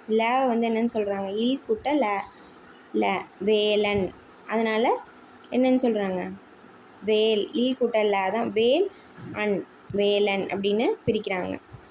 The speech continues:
ஓகே, இந்த இது நடுவுல இருக்கிற அந்த லேவை ஞாபகம் வச்சுக்கோங்க. வே, ல, இல் கூட்டல் ல, அப்ப வேல் கூட்டல் அன்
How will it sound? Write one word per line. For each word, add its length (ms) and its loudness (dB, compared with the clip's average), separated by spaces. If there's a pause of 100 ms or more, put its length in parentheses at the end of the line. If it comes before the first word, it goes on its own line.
(460)
ஓகே, 200 -2
இந்த 340 2
இது 140 2
நடுவுல 380 4
இருக்கிற 280 0
அந்த 300 2
லேவை 440 2
ஞாபகம் 400 -2
வச்சுக்கோங்க. 380 -6 (360)
வே, 420 0 (400)
ல, 140 0
இல் 260 2
கூட்டல் 260 2
ல, 40 2
அப்ப 360 0
வேல் 400 2
கூட்டல் 280 2
அன் 220 0